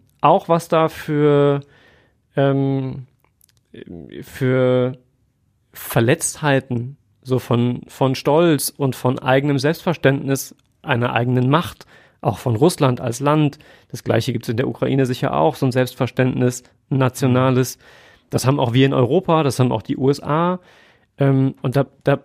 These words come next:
das spielen, glaub ich, so unendlich viele Dinge eine Rolle, dass man das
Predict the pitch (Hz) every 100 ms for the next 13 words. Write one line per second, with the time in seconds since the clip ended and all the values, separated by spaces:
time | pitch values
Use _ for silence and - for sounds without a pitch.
0 | - - 120 - - 160 160 151 143 135
1 | 170 202 - - 185 190 151 170 165 -
2 | 175 160 147 165 175 165 - _ _ -
3 | 139 127 139 170 185 214 _ _ _ _
4 | _ _ - 120 139 131 135 - -